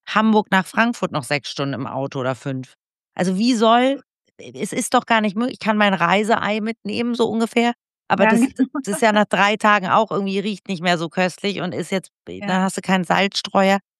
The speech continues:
Speaker 1: Also, äh, sag mir bitte, wie es
Speaker 2: Ja.
Speaker 1: geht.
Speaker 2: Ja, ich hab, also,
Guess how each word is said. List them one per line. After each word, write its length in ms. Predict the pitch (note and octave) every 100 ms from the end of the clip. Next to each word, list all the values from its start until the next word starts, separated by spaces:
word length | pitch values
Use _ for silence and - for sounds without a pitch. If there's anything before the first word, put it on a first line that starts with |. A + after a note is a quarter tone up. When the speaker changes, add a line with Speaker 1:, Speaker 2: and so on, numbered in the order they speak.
| _
Speaker 1:
Also, 240 | G3+ G3+ E3+
äh, 160 | - F3
sag 280 | G#3+ A3 -
mir 120 | A#3+
bitte, 380 | G#3+ A#3+ - B3+
wie 160 | G#3 G3
es 160 | - -
Speaker 2:
Ja. 80 |
Speaker 1:
geht. 260 | E3 C#3 - _ _ _ _ _
Speaker 2:
Ja, 240 | G#3+ G#3 G3 -
ich 140 | A3+ B3+
hab, 140 | -
also, 200 | A3+ A#3